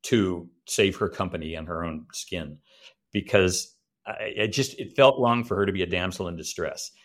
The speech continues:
And the, there's a little of that going on in, in book two. There's a, several female protagonists. Des does rescue a few people, but there are people who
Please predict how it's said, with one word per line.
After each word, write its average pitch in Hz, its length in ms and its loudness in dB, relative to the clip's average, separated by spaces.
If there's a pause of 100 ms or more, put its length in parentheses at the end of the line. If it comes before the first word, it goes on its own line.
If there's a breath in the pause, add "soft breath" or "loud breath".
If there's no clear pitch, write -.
(160 soft breath)
And 92 320 -4
the, 90 340 0 (140)
there's 95 220 -4
a 92 60 2
little 113 380 6
of 113 80 8
that 107 180 6
going 101 220 4
on 98 200 0
in, 92 300 -4
in 90 220 -8
book 87 340 -4
two. 98 320 -2
There's 87 240 -6
a, - 40 -18 (180)
several 98 340 0
female 90 400 -2
protagonists. 85 720 -10 (180)
Des 147 200 8
does 147 220 8
rescue 110 400 6
a 82 80 -4
few 143 360 -6
people, 78 340 -10
but 87 100 -10
there 92 120 -4
are 87 60 -2
people 92 260 -10
who 90 300 -10